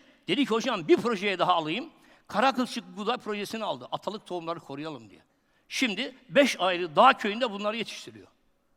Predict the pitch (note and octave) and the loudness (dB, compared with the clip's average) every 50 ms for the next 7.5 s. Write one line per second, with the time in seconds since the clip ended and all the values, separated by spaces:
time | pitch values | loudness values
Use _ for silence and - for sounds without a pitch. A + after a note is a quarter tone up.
0 | _ _ _ _ _ _ _ _ _ - E3 F#3+ G3+ A#3+ D4 D4+ A#3+ C#3+ - - | _ _ _ _ _ _ _ _ _ -4 0 2 2 0 0 -4 -6 -8 -12 -12
1 | _ - F#3 G3 E3 C3 - - - - _ _ _ _ _ _ _ - F#3+ G#3 | _ -2 -2 0 0 -2 -4 -10 -20 -20 _ _ _ _ _ _ _ -8 -8 -8
2 | D#3+ B2+ B2+ D3 - - F3+ E3+ D3 A#2+ - - - C3 A2+ - C3 A#2+ G2+ G2 | -8 -10 -8 -10 -10 -8 -8 -8 -8 -8 -10 -12 -16 -18 -16 -16 -14 -14 -16 -20
3 | _ _ - _ _ _ _ _ _ _ _ _ _ _ _ _ _ _ _ _ | _ _ -20 _ _ _ _ _ _ _ _ _ _ _ _ _ _ _ _ _
4 | _ _ _ _ _ _ _ _ _ _ _ _ _ _ _ _ _ _ _ _ | _ _ _ _ _ _ _ _ _ _ _ _ _ _ _ _ _ _ _ _
5 | _ _ _ _ _ _ _ _ F3+ F3 F#3+ A3+ B3 B3+ G3+ F3+ F#3 E3 - E3+ | _ _ _ _ _ _ _ _ -2 0 2 2 0 -2 -4 -4 -4 -4 -4 -6
6 | E3+ D#3+ D3 C#3+ C#3+ C#3+ D3 D#3 F3 G#3 A3 G3 E3 D#3 C#3+ - D#3 D3+ D#3 E3 | -8 -4 -4 -4 -4 -6 -8 -8 -12 -12 -12 -10 -10 -12 -8 -8 -8 -8 -6 -8
7 | D3 C3+ A#2+ - _ - F3 G3+ A#3 | -8 -8 -10 -12 _ -16 -16 -16 -16